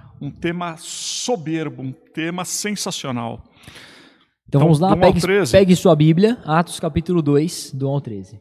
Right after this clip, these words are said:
Speaker 1: Isso, se você puder, abrir, se você vai abrir no seu aplicativo, abra aí na versão ARA, que é a que
Speaker 2: Isso.
Speaker 1: nós vamos ler, pra não ficar tão perdido na leitura, tá?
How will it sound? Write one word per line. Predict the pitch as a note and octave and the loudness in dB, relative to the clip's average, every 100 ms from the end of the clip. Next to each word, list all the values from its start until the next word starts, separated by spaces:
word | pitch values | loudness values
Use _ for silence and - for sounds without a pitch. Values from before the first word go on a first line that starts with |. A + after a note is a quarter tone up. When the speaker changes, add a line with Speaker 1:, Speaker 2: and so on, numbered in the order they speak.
| - | -12
Speaker 1:
Isso, | C#3 C3+ - - | -10 -10 -10 -12
se | - F#3+ | -12 -10
você | D#3 B2 D3 | -10 -8 -10
puder, | - C3+ A#2 B2 D3 - _ - | -10 -10 -6 -4 -6 -10 _ -6
abrir, | C#3 A#2+ B2+ | -6 -6 -14
se | - | -12
você | C#3 C3+ | -12 -6
vai | C#3 | -6
abrir | B2 B2+ | -6 -8
no | B2 | -10
seu | - | -10
aplicativo, | B2+ C3+ - B2+ - C#3 D3 G3 - _ _ | -10 -10 -10 -10 -8 -8 -8 -10 -12 _ _
abra | C#3 C#3 C3+ | -6 -4 -2
aí | C3+ | -4
na | C3 | -6
versão | B2+ A#2 - D3 D3 - - | -8 -10 -6 -8 -8 -10 -2
ARA, | C#3 C3+ D3 F3 G#3 - - C#3+ | 0 0 -2 -2 -4 -10 -20 -8
que | C#3+ | -4
é | |
a | |
que | C3+ | -4
Speaker 2:
Isso. | C#3 | -4
Speaker 1:
nós | B2+ | -4
vamos | C#3+ B2+ | -4 -6
ler, | C3+ F#3 | -6 -8
pra | G#3+ | -6
não | A#3 | -8
ficar | - G3+ | -6 -10
tão | - G#3 | -6 -6
perdido | F#3 D3+ B2 D#3+ E3+ | -6 -6 -6 -6 -6
na | F3 | -6
leitura, | F#3+ F3+ - C3 B2 A#2+ | -6 -6 -4 -2 -2 -6
tá? | - C#3 G3+ | -4 -2 -2